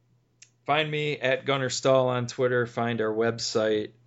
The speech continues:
at Hockey underscore Hurts on Twitter, hockey hurts dot com. Um, we, or there is the Hockey Prospectus twenty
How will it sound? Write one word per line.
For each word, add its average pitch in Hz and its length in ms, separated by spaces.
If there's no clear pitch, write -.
at 110 260
Hockey 104 460
underscore 101 480
Hurts 101 340
on 98 160
Twitter, 98 500
hockey 101 340
hurts 98 280
dot 85 220
com. 101 460
Um, 95 840
we, 147 840
or 101 280
there 131 260
is 131 460
the 113 200
Hockey 139 400
Prospectus 127 800
twenty 104 640